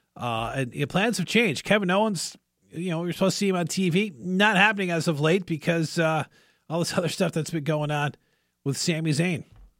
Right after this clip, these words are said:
and the Usos and the Bloodline, uh, storyline, which has just been fantastic. So there's your show. Uh, one of the better cards for Crown Jewel. And, uh, you know, the last show that was there was, uh, pretty gosh darn good.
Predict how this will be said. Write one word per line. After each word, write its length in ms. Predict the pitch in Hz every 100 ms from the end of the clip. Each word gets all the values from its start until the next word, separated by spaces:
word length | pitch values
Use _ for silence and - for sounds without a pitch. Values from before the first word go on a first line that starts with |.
| _ _ _
and 300 | 131 131 131
the 120 | 127
Usos 600 | 151 180 170 147 131 127
and 160 | 139 123
the 40 |
Bloodline, 580 | 120 165 160 147 131 120
uh, 140 | 117
storyline, 480 | 113 - 127 123 123
which 160 | 120 -
has 100 | 120
just 240 | 143 139
been 160 | 139 123
fantastic. 760 | - 135 127 131 139 - 104
So 100 | -
there's 280 | 160 247 277
your 120 | 269
show. 480 | - 220 240 202 185 - - _ -
Uh, 200 | 180 185
one 160 | 190 262
of 40 |
the 80 | 233
better 200 | 226 202
cards 460 | - 214 220 214
for 140 | - 185
Crown 420 | - 185 165 156
Jewel. 520 | 135 147 139 147 165
And, 400 | - 156 151 151
uh, 160 | 147 147
you 120 | 156
know, 100 | 175
the 60 | 151
last 220 | 180 233
show 180 | - 180
that 180 | 160 143
was 120 | 127
there 260 | 139 127 - _ _ _ _ -
was, 220 | 156 -
uh, 140 | 151
pretty 240 | - 214 202
gosh 260 | 175 160
darn 180 | 175 156
good. 280 | 151 127